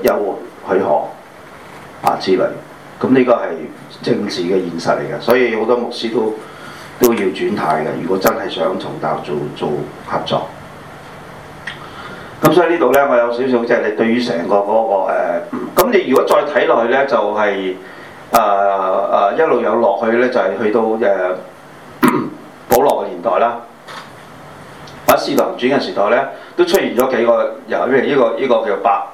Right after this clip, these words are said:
尼基啊，喺使徒行傳出現過嘅，有一個希律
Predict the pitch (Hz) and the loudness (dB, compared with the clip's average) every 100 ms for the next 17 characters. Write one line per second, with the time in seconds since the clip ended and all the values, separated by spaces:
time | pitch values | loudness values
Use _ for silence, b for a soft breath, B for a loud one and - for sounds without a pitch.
0 | - - - 90 80 123 117 104 - - | -18 -12 -6 -4 0 0 0 -2 -10 -20
1 | - - - - 101 101 - - - - | -20 -20 -20 -6 0 0 2 -2 0 -2
2 | - 110 120 110 98 92 - - - B | -4 -6 0 0 0 -2 -2 -6 -10 B
3 | - 120 117 117 120 131 127 | 0 2 4 2 2 4 4